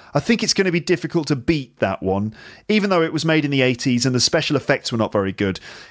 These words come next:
In terms of just a general overall treatment of the Superman story, that's a pretty good one. And we had that on video, and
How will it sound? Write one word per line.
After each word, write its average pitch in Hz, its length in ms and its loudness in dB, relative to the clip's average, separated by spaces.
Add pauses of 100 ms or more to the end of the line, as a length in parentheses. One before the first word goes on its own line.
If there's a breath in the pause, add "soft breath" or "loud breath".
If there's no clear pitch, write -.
In 165 100 0
terms 240 340 2
of 220 80 0
just 208 240 -2
a 202 40 2
general 170 720 0 (180 soft breath)
overall 160 460 2
treatment 156 540 -2
of 139 160 0
the - 80 -2
Superman 143 500 0
story, 139 640 2
that's 160 260 0
a 151 40 2
pretty 147 340 -2
good 117 200 0
one. 95 320 -2 (360 loud breath)
And 135 440 -2
we 156 220 2
had 139 220 0
that 135 140 2
on 117 140 -4
video, 120 640 2
and 117 340 -2